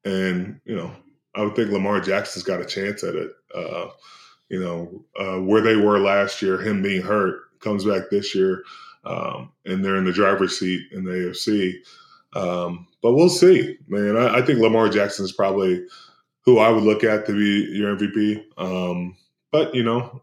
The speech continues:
it's, I, when did it become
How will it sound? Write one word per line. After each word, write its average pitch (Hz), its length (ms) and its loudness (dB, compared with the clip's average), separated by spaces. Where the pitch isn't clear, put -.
it's, 117 340 -4
I, - 200 2
when 202 180 6
did 302 120 6
it 269 120 6
become 123 960 4